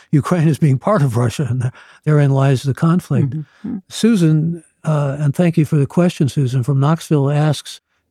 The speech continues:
Speaker 1: uh, about China making very deep inroads in Africa. Should this worry us?
Speaker 2: Great question. Um, and, and it's made,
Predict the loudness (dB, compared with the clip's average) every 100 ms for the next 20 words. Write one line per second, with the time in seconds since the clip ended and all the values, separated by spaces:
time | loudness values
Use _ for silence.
0 | _ -12 -4 -2 0 0 0 0 2 2
1 | 2 2 2 2 2 2 2 2 2 2
2 | 2 4 2 2 2 0 0 0 0 0
3 | 0 0 -2 0 2 2 2 -2 -6 -18
4 | _ _ _ -2 -2 -2 -4 -6 -4 -6
5 | -4 -6 -2 -2 -2 -2 -4 -6 -6 -4
6 | -4 -4 -4 -6 -10 -8 -6 -6 -4 -6
7 | -6 -6 -4 -4 -2 0 0